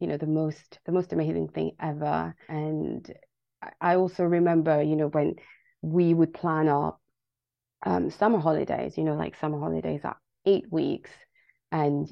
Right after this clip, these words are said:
you know, you're going, you know, we would go to Senegal for four weeks, and I, I always be like, "Oh,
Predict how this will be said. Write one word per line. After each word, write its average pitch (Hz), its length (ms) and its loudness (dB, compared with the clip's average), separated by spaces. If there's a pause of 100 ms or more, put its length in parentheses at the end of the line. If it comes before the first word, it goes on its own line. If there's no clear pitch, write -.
you 165 100 4
know, 165 120 6
you're 156 180 2
going, 151 400 2 (340)
you 160 120 -4
know, 143 80 -2
we 151 160 -2
would 156 340 -2
go 160 140 2
to 156 120 -6
Senegal 156 580 -4
for 156 280 -4 (360)
four 214 240 6
weeks, 151 380 -2 (200)
and 156 460 -4
I, 160 80 -2
I 160 280 -2
always 160 280 0
be 160 140 -2
like, 156 280 -2
"Oh, 147 280 0